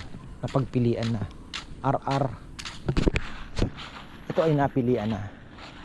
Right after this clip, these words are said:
Pero tingnan nyo naman ngayon. Napa-, ano na natin, oh. Sana magtuloy-tuloy na ang ano niya. Ito. Nag, ah,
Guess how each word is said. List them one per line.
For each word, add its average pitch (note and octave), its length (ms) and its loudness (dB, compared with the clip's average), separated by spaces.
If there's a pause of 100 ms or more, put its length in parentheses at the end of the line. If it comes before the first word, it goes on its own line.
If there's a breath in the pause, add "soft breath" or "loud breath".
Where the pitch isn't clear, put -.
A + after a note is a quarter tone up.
(120)
Pero C3+ 160 4
tingnan C#3 320 4
nyo B2+ 100 4
naman A#2+ 220 2
ngayon. G#2+ 480 -2
Napa-, A2 480 0
ano A2 160 0
na G#2+ 160 0
natin, G#2 400 -4
oh. A#2 40 -8 (760 loud breath)
Sana A2+ 240 -2
magtuloy-tuloy G2+ 640 -2
na F#2+ 160 -2
ang F#2+ 160 -2
ano F2+ 180 -2
niya. F2+ 220 -4 (1400 soft breath)
Ito. G1+ 160 -14
Nag, - 380 -20 (100)
ah, G1+ 420 -14